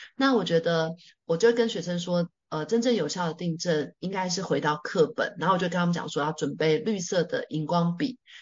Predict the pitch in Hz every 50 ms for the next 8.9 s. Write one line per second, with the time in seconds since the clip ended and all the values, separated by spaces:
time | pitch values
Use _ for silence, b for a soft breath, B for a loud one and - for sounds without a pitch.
0 | B - 180 175 175 175 180 220 202 180 175 - 180 165 143 139 - 110 127 123
1 | 127 135 - - - 139 139 - _ - 143 - - - _ - 202 202 196 220
2 | 208 196 B B B B B - - 165 170 214 240 254 262 254 240 214 165 185
3 | 190 180 175 180 175 165 165 170 156 160 170 170 - 151 139 - 143 - - _
4 | _ _ - 147 175 202 - 233 180 156 139 151 175 180 160 - - 165 165 165
5 | 160 156 165 156 151 170 - 156 156 - 151 127 - - - - - _ _ _
6 | _ _ - - 139 156 151 156 170 175 - 196 170 120 - - - _ _ 208
7 | 214 190 175 180 185 190 185 175 - - 156 151 170 170 160 165 165 165 147 139
8 | 139 131 - 143 147 - - 143 139 - 165 135 127 - - - - -